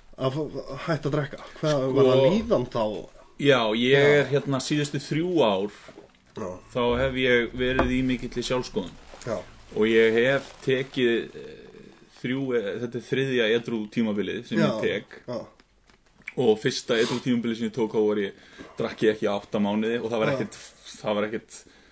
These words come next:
Speaker 2: formlegt, sko. Það
Speaker 1: Nei,
Speaker 2: var bara,
Speaker 1: nei, nei.
Speaker 2: ég sagði við sjálfan mig, „Heyrðu,
Speaker 1: Mm.
Speaker 2: nú ætla ég bara að prófa að sleppa þessu.“
Speaker 1: Já.
Speaker 2: Og í þá átta mánuði sem ég hætti að drekka, þá gerðust bara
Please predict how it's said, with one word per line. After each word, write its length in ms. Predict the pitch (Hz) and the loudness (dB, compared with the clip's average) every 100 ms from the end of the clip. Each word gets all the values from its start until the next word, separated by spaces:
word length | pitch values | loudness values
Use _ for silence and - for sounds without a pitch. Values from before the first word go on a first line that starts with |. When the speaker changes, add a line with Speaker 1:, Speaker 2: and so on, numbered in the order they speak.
| _ _ | _ _
Speaker 2:
formlegt, 560 | - 113 117 135 143 143 | 0 2 2 2 0 -2
sko. 220 | - 170 | 0 0
Það 100 | 139 | 4
Speaker 1:
Nei, 140 | 185 160 | 6 6
Speaker 2:
var 80 | |
bara, 160 | 139 101 | 6 6
Speaker 1:
nei, 20 | |
nei. 100 | 104 | 8
Speaker 2:
ég 120 | 107 | 6
sagði 240 | 107 110 104 | 6 4 4
við 100 | 104 | 4
sjálfan 240 | 113 110 | 2 2
mig, 120 | 107 104 | 2 2
„Heyrðu, 320 | 104 101 101 - | 2 0 -2 -6
Speaker 1:
Mm. 180 | 139 135 | -6 -4
Speaker 2:
nú 80 | 113 | -2
ætla 60 | 120 | -4
ég 80 | |
bara 120 | 110 101 | -4 -2
að 40 | |
prófa 160 | 113 101 | 0 0
að 80 | |
sleppa 260 | 110 107 127 | -2 -4 -4
þessu.“ 260 | 120 123 127 | -6 -8 -6
Speaker 1:
Já. 200 | 139 113 113 - - - - | -6 -4 -8 -18 -20 -10 0
Speaker 2:
Og 260 | 107 107 - | 2 2 -2
í 80 | 117 | -2
þá 100 | 120 127 123 | 2 2 2
átta 160 | - | 0
mánuði 340 | 120 123 123 113 | 2 4 4 2
sem 100 | 117 | 0
ég 60 | |
hætti 160 | 117 110 | -2 -2
að 60 | 117 | -2
drekka, 220 | 107 104 | 0 2
þá 240 | 107 104 - - - - - - - - - | 2 2 -2 -16 -20 -20 -20 -20 -20 -20 -2
gerðust 560 | 107 110 110 - - - | 0 2 -2 -6 -14 -10
bara 180 | 90 | -10